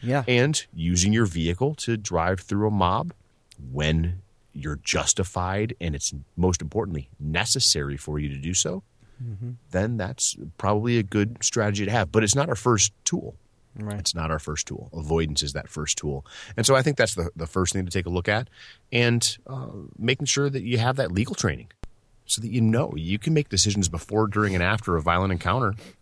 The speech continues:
Speaker 2: that can help you to preserve your freedom, to preserve your financial security. Man, get that legal training so that you understand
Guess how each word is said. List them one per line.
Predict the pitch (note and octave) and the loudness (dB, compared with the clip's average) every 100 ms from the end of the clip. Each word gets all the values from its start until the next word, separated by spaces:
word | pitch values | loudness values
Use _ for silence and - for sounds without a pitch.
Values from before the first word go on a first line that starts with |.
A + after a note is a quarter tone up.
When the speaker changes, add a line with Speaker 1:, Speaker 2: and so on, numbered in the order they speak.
| _ _ - | _ _ -2
Speaker 2:
that | F#2 - - | -2 -2 -12
can | - F2 E2+ D#2 - | -2 0 0 -4 -4
help | F#2 - - _ - | -6 -6 -20 _ -14
you | D2 D2+ D2 C#2+ | -8 -6 -4 -4
to | - | -6
preserve | - D2 D2+ | -2 -2 0
your | C2+ | -4
freedom, | C2 F2 G2+ E3+ - - | -6 -2 0 -2 -8 -8
to | - D2 C#2+ C#2 | -2 -2 -2 -4
preserve | - C#2 D2+ D2+ D2+ C#2+ | -6 -4 -2 -4 -4 -4
your | D2 D2 C#2+ C#2+ | -4 -2 -2 -2
financial | C#2 D2 D2 D2+ C#2+ | -4 -4 -2 -2 -4
security. | - - E2+ G2+ D3+ - _ _ - | -6 -2 -2 0 -4 -10 _ _ -8
Man, | F#2+ E2 B1+ | -6 -4 -4
get | G2 - | -4 0
that | F#2+ - | 0 0
legal | E2 E2 | -4 -4
training | D#2 - F#2+ F#2 - | -4 0 0 0 -2
so | D2+ | -2
that | B1 | -2
you | D2+ D2+ | -2 0
understand | D#2+ D#2 F2+ F#2+ D#2 C#2+ | 0 0 0 0 0 -4